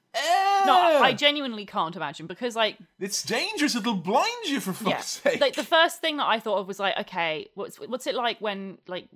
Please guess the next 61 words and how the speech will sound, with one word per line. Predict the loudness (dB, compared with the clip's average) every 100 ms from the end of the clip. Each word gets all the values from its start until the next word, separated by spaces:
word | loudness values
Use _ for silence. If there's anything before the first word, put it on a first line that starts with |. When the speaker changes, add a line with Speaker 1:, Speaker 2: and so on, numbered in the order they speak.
| _ _ _
Speaker 2:
swimming | -10 -6 -6 -6
water | -10 -12 -12
gets | -14 -12
in | -14
your | -12
eyes, | -12 -14 -16 -18 -14
or, | -10
like, | -8 -6
gets | -8 -8
in |
your | -12 -12
throat, | -12 -10 -10 -14
or | -12
gets | -12 -12
up | -16
your | -16
nose? | -14 -12 -4 -2
Speaker 1:
I | 0
got | -2 -2
perfume | 0 0 -2 -12
in |
my | -8 -8
eyes | -8 -10
once | -8
when | -2
I | -2
was | -4
Speaker 2:
Yeah. |
Speaker 1:
a | -10
kid, | -10 -10
and | -10
I | -10
was, | -10
like, | -14 -16 _
fucking | -20 -10 -10 -8 -14 -16 _ _ _ _ -8
absolute. | -4 -4 -6 -12 -8 -8
I | -6 -4
was, | -6
for | -8 -14
days, | -14 -6 -4 -2 -4 -10
it | -12
was, | -10
I | -8 -8
was | -10 -12
in | -12
my | -10
eyes, | -10 -10 -8
Speaker 2:
It's | -6
Speaker 1:
like, |
Speaker 2:
like, | -6 -6 -10
it's | -8
not | -8 -8
just | -10 -8
going | -4 -4 -4
to |
sting | -12 -8 -8
your | -6 -2
eyes, | -2 -4 -10 -12 -14 -12
it's | -12 -10
also | -12 -10 -12
sticky, | -12 -12 -12 -14 -14 -14 -14